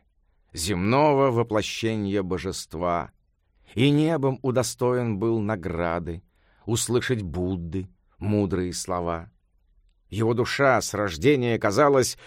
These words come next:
запутанной в сетях молвы мирской. У злых людей кипела в сердце зависть, но не терял он мудрость и покой. На жизненном пути его немало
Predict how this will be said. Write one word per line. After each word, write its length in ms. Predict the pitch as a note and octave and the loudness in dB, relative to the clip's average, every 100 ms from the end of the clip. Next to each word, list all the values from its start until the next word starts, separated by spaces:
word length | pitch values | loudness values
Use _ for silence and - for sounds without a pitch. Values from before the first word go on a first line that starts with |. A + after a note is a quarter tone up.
| - | -8
запутанной 920 | G#2+ G2 C3+ - A3+ A3 D3+ C#3 B2 | -4 2 2 4 0 4 2 4 2
в 80 | - | -2
сетях 500 | - A#2+ - G#2+ - | -4 -4 -2 -4 -2
молвы 460 | G#2 A#2+ G2 B2 C#3 | -2 0 -2 -2 -4
мирской. 720 | E2+ - - - - - _ _ _ _ _ _ _ | -6 -8 -12 -12 -16 -16 _ _ _ _ _ _ _
У 120 | - C#3+ | 0 2
злых 480 | G#2+ C#3+ A3 F3 | 4 4 4 4
людей 420 | D3 D#3+ C#3 G3+ D3 | 4 6 6 6 4
кипела 520 | - B2 E3 F#3+ C#3+ | 0 0 2 2 0
в 80 | - | -4
сердце 540 | - D#3 - - D#3+ | -2 -2 -2 -4 -4
зависть, 1000 | G#2+ D2 G2 E3 D2+ - - - - - _ _ _ _ | -4 -4 -4 -4 -8 -12 -14 -16 -18 -20 _ _ _ _
но 380 | - C3 D#3+ G3 | 0 6 8 8
не 160 | G3+ A3 | 6 2
терял 540 | - G3+ E3 C#3+ D#3 | 4 2 4 0 -4
он 160 | D3+ F2 | -6 -6
мудрость 640 | G#2+ B2+ C#2+ B1+ - - _ | -4 -4 -6 -10 -16 -18 _
и 100 | F2+ | -14
покой. 500 | E2+ F#2+ - - - _ _ _ - _ _ _ _ _ | -12 -12 -14 -20 -20 _ _ _ -20 _ _ _ _ _
На 140 | - G2 | -8 2
жизненном 640 | C3+ E3 D3 D#3 D#3 C#3 | 4 4 4 2 2 2
пути 380 | C#3+ C#3+ D#3+ E3+ | 2 0 0 4
его 200 | D#3+ D3+ | 4 6
немало 800 | D3+ C#3 A#2+ C#3+ F3 B2+ F2+ | 4 4 4 4 2 0 -2